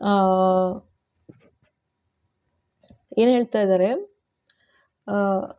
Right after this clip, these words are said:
ಸ್ವಲ್ಪ ಕಷ್ಟಕರವಾಗಿರ್ಬೋದು ನಿಮ್ಗೆ, ಆಯ್ತಾ? But ಈ ಚೇಂಜಸ್ ಬೇಕಾಗತ್ತೆ ಮನುಷ್ಯನ್ಗೆ.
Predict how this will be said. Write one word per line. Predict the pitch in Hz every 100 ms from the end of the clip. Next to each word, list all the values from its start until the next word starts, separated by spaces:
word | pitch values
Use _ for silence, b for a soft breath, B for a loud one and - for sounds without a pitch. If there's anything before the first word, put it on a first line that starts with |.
| -
ಸ್ವಲ್ಪ | - - 294 320 330 339
ಕಷ್ಟಕರವಾಗಿರ್ಬೋದು | 277 - 294 277 254 226 214 196 196 196 190
ನಿಮ್ಗೆ, | 185 165 156 - _ _ _ _ _ _ _ _ _ _ _ - -
ಆಯ್ತಾ? | 180 - 202 180 151 _ 214
But | 277 - - _ _ _ _ _ _ _ 220
ಈ | 240 247
ಚೇಂಜಸ್ | 254 254 269 302 302
ಬೇಕಾಗತ್ತೆ | 220 240 240 214 196 - 180 - _ - 196
ಮನುಷ್ಯನ್ಗೆ. | 202 226 - 240 233 247 254 269